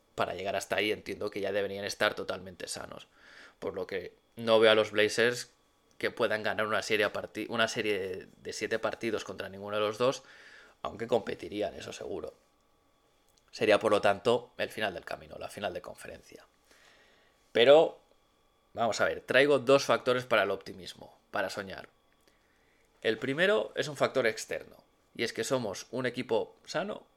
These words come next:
comparado con muchos de nuestros rivales. Solo tenemos a Zach Collins en la enfermería.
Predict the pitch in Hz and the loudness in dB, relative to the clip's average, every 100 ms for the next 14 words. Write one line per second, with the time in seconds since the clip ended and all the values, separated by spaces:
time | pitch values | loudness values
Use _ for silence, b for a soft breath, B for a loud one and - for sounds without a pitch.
0 | _ _ _ _ - 117 117 123 143 117 | _ _ _ _ -4 4 6 8 6 0
1 | 117 120 123 98 87 98 - 92 78 - | -2 -2 -2 -4 -6 -8 -8 -8 -8 -10
2 | - - 117 123 120 104 101 104 110 - | -16 -6 0 2 2 -2 -4 -6 -6 -2
3 | 127 135 - 98 - - - - - | 0 0 -4 -10 -12 -14 -18 -18 -18